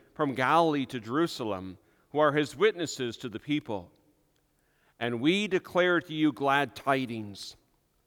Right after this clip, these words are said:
that promise which was made to the fathers. God has fulfilled this for us, their children, and that he has raised up Jesus. As it is also written in the second psalm, 'You are my son, today I have begotten you.'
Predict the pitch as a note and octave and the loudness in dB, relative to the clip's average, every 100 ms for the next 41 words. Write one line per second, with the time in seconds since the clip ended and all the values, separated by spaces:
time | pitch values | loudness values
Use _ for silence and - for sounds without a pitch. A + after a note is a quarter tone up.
0 | - C#3+ C#3+ - F#3+ G#3 F3+ B2+ - C#3+ | -2 -2 -2 2 6 6 6 0 -4 -10
1 | - C3+ C3 D3+ E3 A#2+ F2+ - _ - | -6 -6 0 2 2 0 -4 -18 _ -12
2 | C#3+ B2+ - C#3 C#3 A2+ A2 - _ - | -4 -4 -2 0 2 0 -4 -10 _ -4
3 | D#3 F3 G3 E3+ E3 D#3+ - F3 C#3+ - | 4 6 6 6 2 2 0 -2 -2 4
4 | G#3 A#3 D#3 F#3 - - D#3 D3 D#3+ F3 | 4 4 4 0 0 -2 0 2 0 0
5 | - F3 D#3 - E3+ D3 G#2+ F#2+ E2+ - | -2 -4 -4 -2 0 0 -2 -8 -8 -16
6 | _ _ _ _ _ _ - D3 E3 E3 | _ _ _ _ _ _ 0 4 6 6
7 | D#3+ B2+ E3+ G3+ G3 F#3 E3 A#2+ D#3 E3+ | 2 2 4 4 2 2 0 0 -2 -2
8 | A#2 E2 - - - - _ _ _ _ | -6 -12 -14 -16 -18 -20 _ _ _ _
9 | - C3 D3 D#3+ D3 C3+ D#3+ D#3 C#3+ C#3+ | 0 2 2 2 -4 2 2 2 -2 0
10 | F#3+ C#3+ B2 A2+ - D3 C3+ A#2 - D3 | 0 0 -4 -4 -4 -4 -4 -6 -2 0
11 | B2+ G#2 A#2+ D3+ C#3 C3+ B2 - F#3+ D3+ | 2 0 2 2 4 2 -2 -4 0 0
12 | A#2 A#2+ A2+ C#3+ C3 A#2 A2 G#2+ B2+ C#3 | 0 -4 -2 2 2 0 -6 -4 -2 -2
13 | - G#2 G2 G2 F#2 | -4 -6 -6 -10 -14